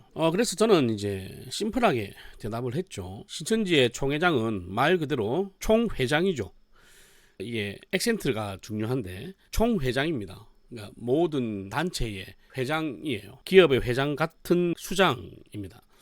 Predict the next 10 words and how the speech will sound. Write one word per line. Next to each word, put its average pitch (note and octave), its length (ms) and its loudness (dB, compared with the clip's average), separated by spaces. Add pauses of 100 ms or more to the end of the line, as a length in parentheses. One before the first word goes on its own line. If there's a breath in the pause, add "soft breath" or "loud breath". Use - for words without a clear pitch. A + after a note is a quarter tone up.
(560 soft breath)
그런데 C3+ 520 6 (480)
이 E3 100 2
장로교의 F3+ 600 6
총회장은 B2+ 840 2
총회장이에요. B2+ 1500 2 (220)
이 F3+ 160 0
액센트를 A#3 680 -2
잘 G#2 240 -4
알아야 A2 300 0
됩니다. F2 360 -14